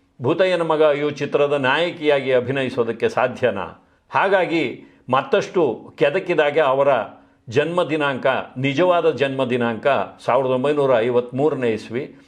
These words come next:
ನವೆಂಬರ್ ತಿಂಗಳ ಒಂಬತ್ತನೇ ತಾರೀಕು ಅನ್ನೋದು ನಮಗೆ ಗೋಚರವಾಯಿತು.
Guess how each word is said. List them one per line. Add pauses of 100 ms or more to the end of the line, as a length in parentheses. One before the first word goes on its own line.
(120)
ನವೆಂಬರ್
ತಿಂಗಳ
ಒಂಬತ್ತನೇ
ತಾರೀಕು
ಅನ್ನೋದು (180)
ನಮಗೆ
ಗೋಚರವಾಯಿತು.